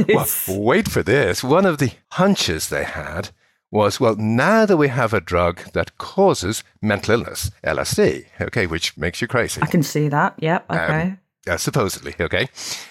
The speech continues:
Speaker 1: And we have a drug that cures it,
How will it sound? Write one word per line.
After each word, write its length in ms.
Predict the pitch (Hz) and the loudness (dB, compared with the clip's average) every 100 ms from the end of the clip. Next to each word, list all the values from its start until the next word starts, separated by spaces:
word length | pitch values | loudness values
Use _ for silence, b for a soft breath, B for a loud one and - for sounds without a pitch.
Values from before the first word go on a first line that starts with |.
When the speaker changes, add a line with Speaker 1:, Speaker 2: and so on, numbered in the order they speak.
| B B - | B B -6
Speaker 1:
And 260 | 117 120 120 | -2 0 0
we 80 | |
have 160 | 117 123 | 0 0
a 80 | 117 | 2
drug 300 | 123 110 - | 2 0 0
that 180 | 98 - - | -2 -4 -14
cures 520 | - - 226 180 - | -12 -4 2 2 2
it, 180 | 78 | -6